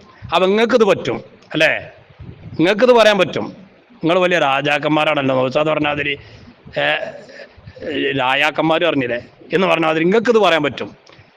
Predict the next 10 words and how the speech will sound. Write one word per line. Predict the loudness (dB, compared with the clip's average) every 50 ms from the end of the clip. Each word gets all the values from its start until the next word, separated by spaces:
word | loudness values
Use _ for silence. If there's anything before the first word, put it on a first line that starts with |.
| _ _ _ _ _ _ -20 -20 -14 -12 -10 -6 -2 -2 -2
അപ്പം | -2 0 2 2 2 2 0 -2 -4 -4
ഇത് | -2 0 0 0 0 0 -2 0
നിരീശ്വരവാദികളുടെ | 2 2 2 0 2 0 0 2 2 2 2 2 2 2 2
ചോദ്യമോ | 2 2 2 2 2 0 0 -2 -4 -8 -14 -18 -10 -4
അല്ലെ | 0 2 2
ഈ | 2 2 2 0
യുക്തിവാദികളുടെ | 0 -2 -2 -2 0 0 0 2 2 0 0 0 0
ചോദ്യമോ | 0 0 0 0 0 -2 -4 -4 -6 -10 -14 -14 -6 -2
വഹാബികളുടെ | 0 2 2 2 2 2 0 2 0 0
ചോദ്യമല്ല. | 0 0 0 0 -2 -2 -4 -4 -4 -4 -6 -6 -8